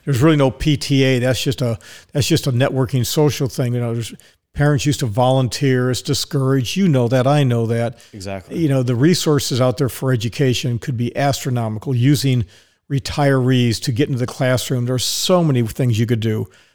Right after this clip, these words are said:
Speaker 1: that would be economically spot on. But the, what I saw is, like, I'll give you a quick example without,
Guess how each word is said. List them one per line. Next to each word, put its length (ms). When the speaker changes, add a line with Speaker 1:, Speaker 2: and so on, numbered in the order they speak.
Speaker 1:
that 160
would 160
be 400
economically 800
spot 480
on. 420
But 840
the, 160
what 280
I 180
saw 300
is, 180
like, 180
I'll 180
give 160
you 80
a 40
quick 220
example 460
without, 380